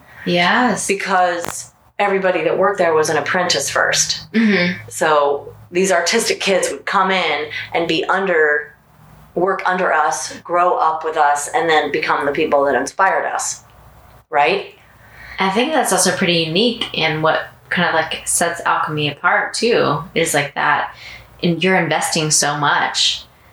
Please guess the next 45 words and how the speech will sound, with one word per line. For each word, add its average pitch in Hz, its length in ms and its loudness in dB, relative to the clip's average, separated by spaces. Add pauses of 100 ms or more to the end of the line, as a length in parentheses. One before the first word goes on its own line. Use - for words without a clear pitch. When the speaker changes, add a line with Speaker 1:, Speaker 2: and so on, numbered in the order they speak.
(200)
Speaker 1:
So - 160 0
they're 147 260 0
really, 170 560 2
really 151 280 2
formed. 147 720 0
They're 208 140 2
not 233 200 2
just - 200 -2
going 214 140 2
to 185 60 2
hair 170 140 0
school 170 280 0
and 156 100 0
then 151 100 0
getting 156 240 0
a 147 40 -2
job 139 260 0
at 123 60 0
a 123 60 0
salon. - 640 0
You 160 100 0
know 185 100 2
what 165 80 0
I 160 60 -2
mean? 156 140 0
Like, 165 240 0 (380)
maybe 175 280 0
they're 175 160 2
getting 156 220 0
the 151 80 -6
foundations 151 640 0
there, 180 300 2
but 143 120 -2
then 151 140 0
they're 147 180 2
really 165 240 2
getting 151 300 2
the 143 80 0
hands-on 147 920 0 (680)
practice 151 580 0
for, 151 220 -2 (140)
for, 160 300 4
like, 147 160 -2
a 147 120 0
really 165 560 2